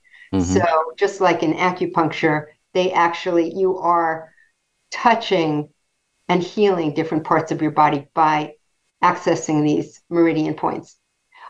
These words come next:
Speaker 2: Uh, the next point is the collarbone point, which is if you can feel the bony point, points of your collarbone, um,
Speaker 1: Mm-hmm.
Speaker 2: there, you have two of them,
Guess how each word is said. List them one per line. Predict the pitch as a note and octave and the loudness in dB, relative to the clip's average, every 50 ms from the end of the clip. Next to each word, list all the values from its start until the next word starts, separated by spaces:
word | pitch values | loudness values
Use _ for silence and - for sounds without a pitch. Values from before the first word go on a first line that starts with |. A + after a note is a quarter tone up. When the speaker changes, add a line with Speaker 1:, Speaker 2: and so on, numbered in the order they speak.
| _ - | _ -2
Speaker 2:
Uh, | - - D4 | 0 0 2
the | F4 - G3 | 2 0 2
next | A3+ D4+ - - - | 2 2 0 -2 -2
point | - F#4 E4+ C#4+ - | 0 0 0 0 0
is | - A#3 A3+ - | -2 -2 -2 -2
the | - G#3 | -4 -4
collarbone | - - - - A3+ A3 A3 A3 G#3 F3+ F#3+ F3+ E3+ D#3+ D#3+ - | -4 -4 -4 -2 0 2 2 0 0 -2 -2 -2 -2 -2 -4 -4
point, | - F3 D#3+ D3 D3+ - - _ _ _ _ _ _ - | -2 -2 -2 -2 -2 -6 -10 _ _ _ _ _ _ 0
which | - G3+ G3 F#3+ - - | 4 4 4 4 2 -2
is | G3+ G3 G3 F#3+ F3 F3 - - - | 0 0 2 0 0 -4 -6 -6 2
if | - G#3 G#3 G#3 - | 2 2 4 2 -2
you | G3+ G#3 G#3+ G#3+ G#3+ G#3+ G#3+ G#3+ G#3 G#3 G#3+ A3 - _ _ _ _ - | -6 -4 0 2 2 4 4 2 2 0 -4 -8 -12 _ _ _ _ 0
can | - G#3 G3+ | 0 0 0
feel | - - - A#3 A#3 A#3 A#3 A3+ | 0 -2 -2 0 2 2 2 0
the | G3 | -2
bony | E3+ - G3+ G3 G3+ G#3 A3 G#3+ | -2 0 0 2 2 0 0 -2
point, | A3 - A3 G#3+ G#3 G#3 G#3 - - _ _ _ _ _ _ _ _ _ _ _ _ _ _ _ _ _ _ _ _ _ _ _ _ _ _ _ _ _ - | -4 -4 0 0 0 0 -2 -6 -12 _ _ _ _ _ _ _ _ _ _ _ _ _ _ _ _ _ _ _ _ _ _ _ _ _ _ _ _ _ -4
points | A3 G#3 G3+ G3 G3 G3+ - | -2 0 2 2 0 0 -2
of | G3+ F3+ - | -4 -2 0
your | F#3 F3 F3+ | 0 -2 -2
collarbone, | - - G3+ F#3+ F#3+ F#3+ F#3+ F#3 F3+ E3+ F3+ E3+ E3 E3 D#3+ D#3+ D#3+ D#3+ D#3+ - - - - - | -2 -2 0 0 2 4 2 2 0 0 -2 0 0 0 -2 -4 -6 -8 -10 -18 -20 -20 -12 -6
um, | - F#3 | -2 0
Speaker 1:
Mm-hmm. | E3+ E3 E3+ | 0 2 2
Speaker 2:
there, | E3+ E3+ - _ _ - | 0 0 -2 _ _ 2
you | F#3+ F#3 | 4 4
have | F3+ F3+ F#3 | 4 4 0
two | - - A3+ G#3 G3 | -6 -6 -2 0 2
of | F#3+ F#3 F#3 | 2 2 0
them, | F3+ F3 E3+ E3 E3 E3 E3 F3 F#3 F3+ | 0 0 2 2 2 2 0 -4 -6 -8